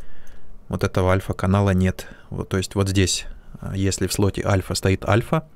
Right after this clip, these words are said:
и она имеет черный цвет, то этот черный цвет становится прозрачным.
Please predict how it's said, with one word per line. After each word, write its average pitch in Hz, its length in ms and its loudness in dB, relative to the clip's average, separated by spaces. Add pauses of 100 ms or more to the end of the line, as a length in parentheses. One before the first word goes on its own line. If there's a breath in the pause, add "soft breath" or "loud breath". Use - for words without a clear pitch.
и - 80 0
она 107 220 6
имеет 104 200 4
черный 101 320 4
цвет, - 280 0
то 131 80 4
этот 139 180 2
черный 110 280 4
цвет - 220 0
становится - 440 0
прозрачным. 92 640 2